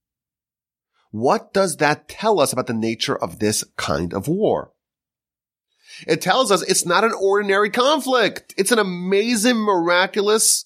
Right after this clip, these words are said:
and clearly a different kind of battle. After that war, the leaders of the battalions,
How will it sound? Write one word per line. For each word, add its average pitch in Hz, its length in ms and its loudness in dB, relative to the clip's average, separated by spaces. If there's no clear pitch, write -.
and 160 240 -4
clearly 208 280 2
a 151 40 2
different 170 280 -4
kind 110 380 0
of 95 460 -4
battle. 123 500 -2
After 139 360 2
that 120 240 0
war, 104 500 2
the 117 140 -2
leaders 117 920 0
of 95 160 -4
the 101 100 0
battalions, 139 1120 0